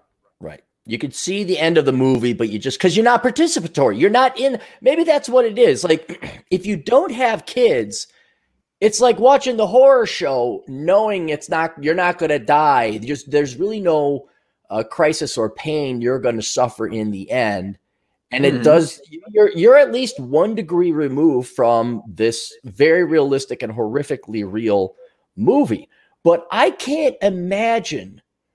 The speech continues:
Speaker 1: what it's like to have these kids, uh, and, and watching this happen and,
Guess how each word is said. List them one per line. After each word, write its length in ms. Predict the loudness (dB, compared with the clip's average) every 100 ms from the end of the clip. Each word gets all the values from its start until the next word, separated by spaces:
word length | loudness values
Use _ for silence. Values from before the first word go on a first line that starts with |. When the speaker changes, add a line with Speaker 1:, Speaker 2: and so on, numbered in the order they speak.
| _ _ -4
Speaker 1:
what 180 | -2
it's 140 | 0 0
like 180 | -2 -2
to 60 |
have 280 | -2 -2 -2
these 260 | -6 -8 -10
kids, 640 | -2 -2 -2 -6 -14 -14 _ _ _ _ _ _ _
uh, 260 | 0 2 0 -4
and, 120 | -6 -2
and 180 | -2 2
watching 380 | 2 2 0 -2
this 120 | -2
happen 360 | -2 -2 -2 -2
and, 140 | -4